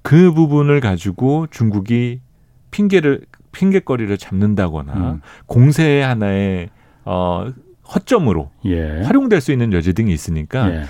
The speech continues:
Speaker 1: 지금은 양측 모두 쉽게 카드를 꺼내 보이지 않는
Speaker 2: 예.
Speaker 1: 그런 상황 등이 팽팽하게 지금 이어지고 있다라고 보시는 부분이 더 맞을 것 같습니다.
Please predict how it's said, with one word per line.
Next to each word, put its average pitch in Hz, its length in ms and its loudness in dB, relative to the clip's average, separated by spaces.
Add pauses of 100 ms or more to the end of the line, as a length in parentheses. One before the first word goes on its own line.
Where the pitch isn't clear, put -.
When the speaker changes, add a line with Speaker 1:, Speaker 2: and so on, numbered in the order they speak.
(200)
Speaker 1:
지금은 147 640 2
양측 87 340 -4
모두 120 520 0 (120)
쉽게 - 380 -6
카드를 160 400 -2
꺼내 208 240 2
보이지 139 340 2
않는 87 560 -2
Speaker 2:
예. 87 180 -4
Speaker 1:
그런 127 240 0
상황 127 380 -2
등이 101 320 -2 (240)
팽팽하게 175 640 -2
지금 98 300 -4
이어지고 127 400 0
있다라고 90 340 -6
보시는 85 300 -6
부분이 82 300 -8
더 82 120 -8
맞을 82 240 -14
것 98 140 -12
같습니다. - 340 -16